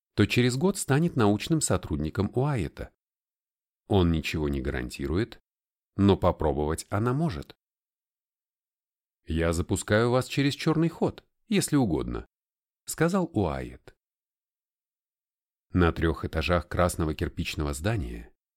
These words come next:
располагались отделения биохимии мозга, невропатологии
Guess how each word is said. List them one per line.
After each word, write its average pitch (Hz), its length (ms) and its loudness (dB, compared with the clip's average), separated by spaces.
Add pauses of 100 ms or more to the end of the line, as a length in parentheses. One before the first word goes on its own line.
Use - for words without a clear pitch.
(140)
располагались 135 840 0
отделения 104 600 2
биохимии 76 640 -2
мозга, 82 480 -4 (540)
невропатологии 87 1200 0